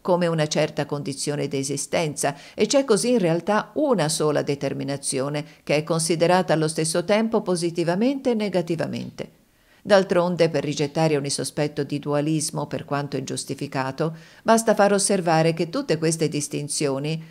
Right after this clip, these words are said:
ben lungi dall'essere irriducibili, esistono solo dal punto di vista tutto relativo da cui sono stabilite e che anzi acquisiscono questa esistenza contingente,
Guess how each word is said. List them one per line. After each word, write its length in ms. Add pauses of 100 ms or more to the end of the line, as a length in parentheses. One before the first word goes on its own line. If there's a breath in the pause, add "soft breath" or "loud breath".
ben 300
lungi 380
dall'essere 600
irriducibili, 1040 (220 loud breath)
esistono 560
solo 300
dal 180
punto 300
di 100
vista 380
tutto 320
relativo 580
da 160
cui 160
sono 260
stabilite 760 (240 loud breath)
e 100
che 140
anzi 320
acquisiscono 680
questa 300
esistenza 640
contingente, 960